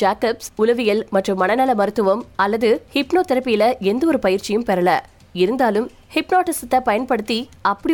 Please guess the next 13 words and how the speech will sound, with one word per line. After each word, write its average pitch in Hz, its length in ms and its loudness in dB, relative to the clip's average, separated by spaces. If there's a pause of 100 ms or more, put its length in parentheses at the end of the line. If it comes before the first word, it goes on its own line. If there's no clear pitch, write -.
ஒண்ணு 226 240 0
நடக்கவே 302 480 0
இல்ல 240 120 2 (200)
அப்படின்னு 208 300 -4
சொன்னாலும் 214 440 0 (260)
பல 196 200 0
வேற்றுக்கிரக 311 480 0
வாசிகளால 240 500 0 (120)
கடத்தப்பட்டதனான 254 840 0
நினைவுகளை 277 480 2
உருவாக்க 277 400 0
தூண்டுறாரு 226 420 0 (200)
அப்படின்னு 208 300 0